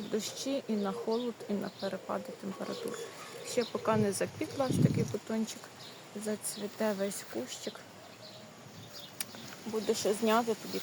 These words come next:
покажу. Шахерезада теж цього року не така темна і насичена. Не знаю, що їм бракує, напевно, якихось мінералів.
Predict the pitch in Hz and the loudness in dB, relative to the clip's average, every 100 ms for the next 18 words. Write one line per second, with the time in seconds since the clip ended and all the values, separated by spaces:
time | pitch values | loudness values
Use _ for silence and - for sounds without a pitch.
0 | - 196 196 196 196 190 196 190 - - | -4 -4 -4 -4 -4 0 0 -2 -8 -12
1 | - - - - - - - - - - | -12 -10 -10 -10 -10 -12 -14 -14 -14 -12
2 | - - - - - - - - - - | -12 -10 -8 -8 -8 -10 -12 -14 -14 -12
3 | - - - - - - - - 262 - | -8 -4 4 8 10 12 10 10 0 6
4 | 240 233 277 320 311 277 262 - - 254 | 8 10 10 12 12 12 6 8 6 6
5 | 240 247 240 233 - 226 233 226 - - | 10 12 12 8 2 2 4 2 4 2
6 | - 220 214 - - - - - - - | 4 4 4 2 -4 -4 -4 -6 -6 -6
7 | - 233 220 220 220 - 214 220 - 208 | 2 4 4 2 2 2 0 0 -2 -2
8 | 214 214 - 220 220 220 - - - - | -4 -6 -6 -4 -4 -6 -8 -12 -12 -8
9 | 123 - - - - - - - - - | -8 -8 -12 -14 -14 -12 -14 -12 -12 -4
10 | - 220 - 226 220 208 - 220 214 214 | -2 -2 0 0 2 0 -4 -2 0 0
11 | 214 220 208 214 - - 233 226 208 208 | 0 -4 -4 -2 -4 0 2 4 2 2
12 | 220 226 226 202 - - 226 - 226 214 | 2 4 4 2 -2 -2 -2 2 4 6
13 | 220 214 208 202 | 6 8 6 6